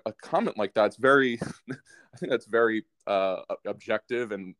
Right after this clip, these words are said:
uh, you know, accepting. I'm not singling out any race or, you know, anything like that. But sadly, you know, that's lost on our media. Um, you know, and I, I, I do have to say too, like, what, you know, what, what's happening with, with this, with this subway shooting and all that,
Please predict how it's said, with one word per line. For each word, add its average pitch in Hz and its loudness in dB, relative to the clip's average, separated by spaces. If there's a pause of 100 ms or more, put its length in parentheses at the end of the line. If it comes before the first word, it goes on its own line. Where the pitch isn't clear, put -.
uh, 101 -2
you 101 -10
know, 90 -4
accepting. 101 -4
I'm 101 0
not 113 0
singling 110 -4
out 104 -4
any 107 -6
race 98 -2
or, 98 0 (400)
you - -8
know, 95 2
anything 107 0
like 95 -2
that. 92 2
But 107 6 (320)
sadly, 117 4 (220)
you 117 -4
know, 104 -2
that's 107 -4
lost 113 0
on 104 -6
our 101 -6
media. 104 -8 (880)
Um, 110 4
you 147 6
know, 139 10
and 143 6
I, 139 8
I, 135 8
I 139 6
do 165 -2
have 165 0
to 123 -6
say 107 0
too, 98 -4
like, 92 -2 (1080)
what, 127 0 (200)
you 127 0
know, 107 0
what, 120 -2
what's 135 0
happening 117 -2 (340)
with, 110 -4
with 107 -4
this, - -8
with 107 -6
this 101 -2
subway 98 4
shooting 101 0
and 101 0
all 95 6
that, 95 4